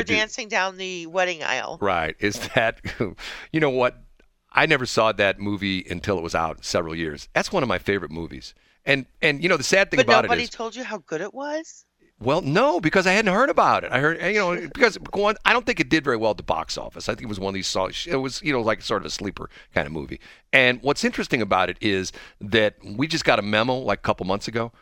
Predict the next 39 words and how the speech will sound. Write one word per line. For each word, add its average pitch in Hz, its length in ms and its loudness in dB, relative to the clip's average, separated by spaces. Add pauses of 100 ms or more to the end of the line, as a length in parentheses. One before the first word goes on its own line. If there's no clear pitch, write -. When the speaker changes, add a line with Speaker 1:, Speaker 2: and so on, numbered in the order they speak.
(280)
Speaker 1:
from 110 200 0
the 98 80 0
National 104 360 0
Association 98 520 -2
of 76 80 -8
Broadcasters. 90 680 -2
We're 90 80 -4
not 110 160 0
supposed 101 320 -2
to 98 60 -8
promote 95 440 -2
any 104 200 0
movie 98 300 -2
that 78 100 -2
has 80 300 -2
Will 92 200 -4
Smith 85 360 -6
in 55 100 -12
it 52 100 -20 (640)
because 78 280 -4
of - 40 -12
the - 60 -16
fact 65 300 -6
that - 180 -8
they're 76 140 -2
still - 240 -6
mad 67 240 -10
at - 80 -18
him. - 160 -20 (920)
Speaker 2:
That's 285 280 4
not - 200 2
true. 143 580 -2
Speaker 1:
<laughs> - 40 -18
I 95 100 2
made 82 240 0
it 69 60 -8
up. 73 180 -4
<laughs> - 340 -4
You're 127 240 -2